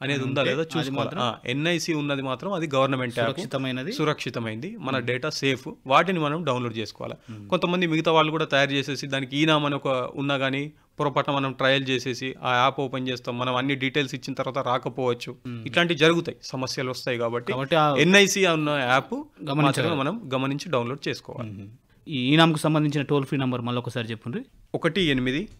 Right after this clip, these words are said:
Speaker 2: మ్మ్.
Speaker 1: సున్నా సున్నా
Speaker 2: మ్మ్.
Speaker 1: రెండు ఏడు సున్నా సున్నా రెండు రెండు నాలుగు.
Speaker 2: ఈనామ్కు సంబంధించిన ఏమన్నా అనుమానాలు ఇంత ఉన్నట్లయితే ఈ నంబర్కు సంప్రదించవచ్చు. ఇది టోల్ ఫ్రీ నంబర్,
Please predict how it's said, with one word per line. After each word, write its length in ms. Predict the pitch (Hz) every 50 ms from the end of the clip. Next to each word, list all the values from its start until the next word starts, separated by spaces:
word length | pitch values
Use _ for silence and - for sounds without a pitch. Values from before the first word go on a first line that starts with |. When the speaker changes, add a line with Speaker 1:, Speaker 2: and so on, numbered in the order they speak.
| - - - _ -
Speaker 2:
మ్మ్. 160 | 131 120 113
Speaker 1:
సున్నా 380 | 104 98 - 143 151 156 160 156
సున్నా 340 | 151 - 139 123 120 127 170 208 - - - - -
Speaker 2:
మ్మ్. 220 | 131 120 113 107 -
Speaker 1:
రెండు 320 | - 139 139 151 160 175 175 156
ఏడు 280 | 139 127 123 123 151 202 - - - - - - -
సున్నా 360 | - - 151 151 156 165 165
సున్నా 320 | 160 165 - 131 123 123 - - - - - - - - - - -
రెండు 300 | 123 135 139 156 160 180 175
రెండు 280 | 151 139 131 131 131 156 208 - - - - -
నాలుగు. 300 | 131 131 127 113 107 107 - - - - - - -
Speaker 2:
ఈనామ్కు 400 | - 143 151 147 156 156 151 147
సంబంధించిన 480 | 135 156 147 147 143 147 135 131 143 139 135 135
ఏమన్నా 280 | 131 127 131 127 123 120
అనుమానాలు 360 | 123 127 131 135 135 135 131
ఇంత 180 | 131 123 120 127
ఉన్నట్లయితే 600 | 123 123 123 - 123 120 120 139 127 113 113 - -
ఈ 100 | 151 123
నంబర్కు 380 | 117 117 117 120 127 123 123 123
సంప్రదించవచ్చు. 640 | - 120 113 107 113 113 110 - 113 110 107 - -
ఇది 140 | 202 170 131
టోల్ 260 | 117 - 127 127 127
ఫ్రీ 140 | 123 - 127
నంబర్, 280 | 120 117 113 120 175